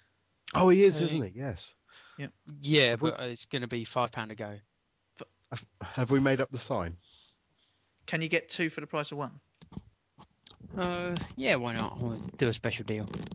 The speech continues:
Speaker 3: Excellent.
Speaker 1: So
Speaker 2: But
Speaker 1: two
Speaker 2: on-,
Speaker 1: hugs for five pounds?
Speaker 2: only if you, only if you say the secret magic password.
Speaker 1: You can see my willy?
Speaker 2: Um,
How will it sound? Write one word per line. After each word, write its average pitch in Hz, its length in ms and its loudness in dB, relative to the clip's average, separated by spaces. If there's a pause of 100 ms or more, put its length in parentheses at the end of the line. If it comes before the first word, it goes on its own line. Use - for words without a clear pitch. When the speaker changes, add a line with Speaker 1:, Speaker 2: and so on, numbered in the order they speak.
(300)
Speaker 3:
Excellent. - 360 -12 (460)
Speaker 1:
So 123 180 0
Speaker 2:
But - 100 -10
Speaker 1:
two - 120 6
Speaker 2:
on-, 131 220 8
Speaker 1:
hugs 135 320 -2
for 107 80 -14
five 117 340 2
pounds? 113 220 -4
Speaker 2:
only 143 380 6
if 131 160 0
you, 135 140 -2
only 139 360 2
if 123 140 -4
you 131 60 -4
say 127 220 2
the 120 280 -6
secret - 460 -6
magic 110 320 -8 (580)
password. 110 1000 -6 (1000)
Speaker 1:
You 107 160 -6
can - 160 -20
see 117 200 -2
my 107 160 -2
willy? 113 360 -2 (960)
Speaker 2:
Um, 135 600 -4